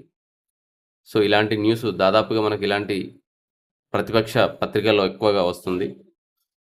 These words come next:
అలాగే ఇక్కడ కేంద్రం తీపి కబురు, ఎనిమిదో వేతన సంఘం నియామకం, కేంద్ర మంత్రివర్గ నియమం, కోటి పదిహేను లక్షల మంది ఉద్యోగులకు ప్రయోజనం అంటూ మరో న్యూస్ అయితే ఇవ్వడం జరిగింది. So, తెలంగాణలో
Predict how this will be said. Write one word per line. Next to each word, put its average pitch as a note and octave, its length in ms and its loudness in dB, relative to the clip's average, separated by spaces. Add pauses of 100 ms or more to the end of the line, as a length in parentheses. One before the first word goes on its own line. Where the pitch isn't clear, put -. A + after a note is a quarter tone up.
(680)
అలాగే A#2 240 6
ఇక్కడ A2+ 180 0 (140)
కేంద్రం A#2+ 360 0
తీపి A2+ 220 -4
కబురు, A2 220 0
ఎనిమిదో A#2+ 320 2
వేతన G#2+ 200 2
సంఘం G2+ 320 -2 (120)
నియామకం, G2 440 -4 (280)
కేంద్ర G#2+ 240 2
మంత్రివర్గ G2+ 480 -2
నియమం, G2 280 -2 (1400)
కోటి B2+ 300 4
పదిహేను A#2+ 380 2
లక్షల A2+ 300 -2
మంది A2 160 2 (100)
ఉద్యోగులకు G#2+ 380 2
ప్రయోజనం G2+ 380 0
అంటూ G2 220 -4
మరో F#2 280 -4
న్యూస్ G2 220 -4
అయితే F#2 240 -4
ఇవ్వడం E2+ 260 -4
జరిగింది. F2 360 -8 (720)
So, - 120 -4
తెలంగాణలో A2+ 640 4